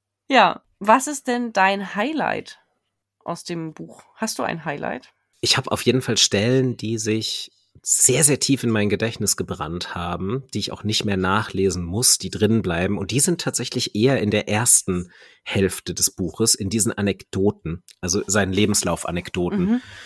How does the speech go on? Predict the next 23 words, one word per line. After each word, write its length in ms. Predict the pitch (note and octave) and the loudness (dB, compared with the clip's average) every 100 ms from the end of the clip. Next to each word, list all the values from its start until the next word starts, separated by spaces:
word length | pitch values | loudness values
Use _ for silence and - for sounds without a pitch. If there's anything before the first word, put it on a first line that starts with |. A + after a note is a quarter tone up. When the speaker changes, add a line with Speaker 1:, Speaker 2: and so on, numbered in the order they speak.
| - - G#3+ | -18 -6 0
Speaker 1:
Mhm. 60 | F#3+ | 2
Speaker 2:
ähm, 400 | - F#2+ F#2+ - - | 2 2 0 -2 0
die 100 | G#2+ | 4
so 120 | A2 | 6
ein 120 | G2 | 6
bisschen 680 | A2+ A2+ - G#2+ G2+ G2 F#2+ _ | 6 6 6 6 6 4 0 _
hingehen, 1120 | - - C#3 C3 C3+ G2+ A2+ G#2+ G#2+ G#2 G2+ _ _ _ _ _ _ | -14 2 8 8 8 4 6 6 8 6 2 _ _ _ _ _ _
warum 580 | - A2 - A2+ A#2+ A#2 - - | 0 2 6 6 8 6 2 0
er, 560 | G#2+ G#2+ A2 A2 A2+ - | 4 6 8 8 6 4
also 140 | G#2+ | 0
quasi, 380 | - A#2 G2+ G#2 | 4 4 4 0
was 260 | G2+ A2+ - | 0 4 6
so 80 | A2+ | 6
seinen 400 | G2+ G2 F#2 - | 4 4 2 4
Horror 400 | A#2 G#2+ F2+ E2 | 4 6 4 2
geprägt 640 | F#2 - - F2+ - - | -6 -6 -4 -4 -4 -6
hat. 260 | F2 - - | -4 -2 -2
Und 340 | G2 G2 - | -2 -2 2
da 80 | G#2+ | 4
sind 240 | G2+ B2+ - | 6 6 6
zwei 340 | - G2+ C3 | 6 6 4
Sachen 380 | C3+ D3 - D#3 | 4 2 2 0
drin, 420 | C3+ D3 F#3+ | 2 2 0